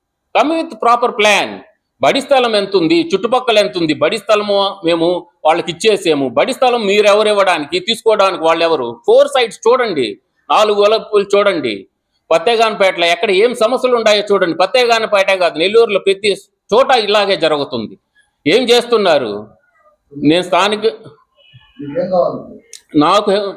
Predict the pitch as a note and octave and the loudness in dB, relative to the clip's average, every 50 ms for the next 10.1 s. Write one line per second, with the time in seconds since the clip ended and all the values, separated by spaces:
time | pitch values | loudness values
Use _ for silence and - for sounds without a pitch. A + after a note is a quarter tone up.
0 | - - - D#3 D3 G3 G#3 G#3+ G#3+ G#3 F#3+ F3+ F3 E3 E3 D3+ D3+ C#3+ C#3 C3+ | -10 -6 -4 -2 0 2 2 2 2 2 2 2 4 4 2 2 0 0 0 0
1 | C3 B2+ B2 A#2+ - A2+ A2 G#2 G2+ G2+ - - - D3 D#3+ C3 - D3 D#3 D3+ | -2 -2 -4 -6 -6 -6 -6 -6 -6 -6 -4 -2 -2 -2 -2 -2 0 -2 -2 -2
2 | E3+ G#3 A3 F#3+ D#3 D3 E3+ E3 D3 C#3+ - - C3+ C3 - A2+ G#2+ A2+ - _ | -2 -6 -6 -4 -2 0 0 2 0 -2 -2 -4 -4 -2 -2 -2 -4 -4 -8 _
3 | _ _ - C3 C#3+ - - G3+ F#3 F#3+ - F#3 E3+ - D3 D3 - - E3 D#3+ | _ _ -2 -2 -2 -2 -2 -4 -2 -2 -2 -2 0 0 -2 -2 -2 -2 -2 0
4 | C#3+ C#3+ B2+ C3 C#3 C#3+ C#3 C#3+ D3+ D#3+ E3+ E3 D#3+ D#3+ D3 D3+ D3 C#3+ C3+ C#3 | 0 0 0 0 0 -2 0 0 0 0 0 0 0 0 0 0 -2 -2 -2 -4
5 | D3 C#3+ C#3+ C#3+ C#3 C#3 F3 A#3+ C4 - _ _ _ _ _ _ _ _ _ - | -4 -2 -2 -2 -2 -2 -2 -4 -4 -6 _ _ _ _ _ _ _ _ _ 0
6 | C#3 D3 F3 G3+ G#3+ A3 G#3+ G#3 G3+ F3+ E3+ E3 E3 E3 D#3 D#3+ D3+ D#3 A3 A3 | 2 2 2 4 4 4 4 4 2 2 2 2 2 0 0 -2 -4 -2 -2 -2
7 | G#3+ - - E3 D3+ C#3 - - C3 A#2+ A2 G#2+ G#2 G2+ G2+ G#2 G#2 G#2 G2+ G2+ | -2 -2 -2 -2 -2 -2 -2 -4 -4 -2 -2 -2 -2 -4 -4 -6 -4 -4 -4 -4
8 | G2 G2 G2+ A2+ A#2+ B2+ A2+ B2+ D3 E3+ E3 E3+ - D#3 C#3 C3+ B2+ B2 A#2 A2+ | -6 -6 -4 0 0 0 0 0 -2 -4 -4 -4 0 0 2 2 2 0 -2 -4
9 | A2 - _ _ - C3+ C3 C3+ C3 - C#3+ B2 A2+ A2 A2 G#2 G#2 G2 - _ | -10 -14 _ _ -4 -4 -4 -4 -2 -2 -2 -2 -2 0 -2 -4 -4 -8 -14 _
10 | G#2+ G2+ | -18 -18